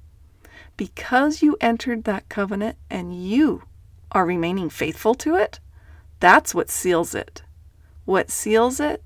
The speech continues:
and makes it bear its effects for eternity are your faithfulness. I've talked about this in podcasts before, where this actually is an individual ordinance, an individual covenant.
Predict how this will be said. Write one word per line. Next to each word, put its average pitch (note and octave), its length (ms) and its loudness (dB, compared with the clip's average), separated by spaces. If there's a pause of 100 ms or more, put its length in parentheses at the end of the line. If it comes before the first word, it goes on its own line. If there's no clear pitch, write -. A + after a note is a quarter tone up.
and F3 160 -6
makes F#3 320 -8
it C#4 280 -6
bear G3 420 0
its A#3 200 0
effects - 640 -2
for F3+ 240 -6
eternity E3+ 560 -6 (640)
are F#3+ 140 -6
your F#3+ 300 0
faithfulness. F#3+ 840 -8 (140)
I've E3 160 -8
talked - 300 -2
about G3 260 -2
this G3 160 -8
in F3+ 100 -8
podcasts - 560 -4
before, G#3 500 0 (260)
where G3 160 -2
this G#3+ 200 -2 (120)
actually B3+ 720 2 (480)
is B3 120 -2
an C4+ 240 2
individual C4+ 800 2
ordinance, B3+ 800 2 (360)
an A3+ 200 2
individual B3 800 2
covenant. - 560 2